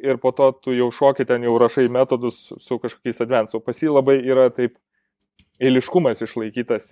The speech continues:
ir vi-, vienas dalykas veda po kito ir jis netgi taip paeiliui perrašinėjo,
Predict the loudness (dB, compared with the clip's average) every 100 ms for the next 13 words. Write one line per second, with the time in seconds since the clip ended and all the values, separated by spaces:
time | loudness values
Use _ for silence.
0 | -6 0 2 2 -2 -4 _ _ _ _
1 | _ _ _ _ -8 -2 -2 -2 -6 -8
2 | -2 2 2 2 -2 -6 -4 -2 2 0
3 | 2 2 2 0 -2 0 0 2 2 0
4 | -2 -4 -4 -2 -4 -2 0 0 0 0
5 | 0 -2 2 2 2 0 -6 -6 2 4
6 | 4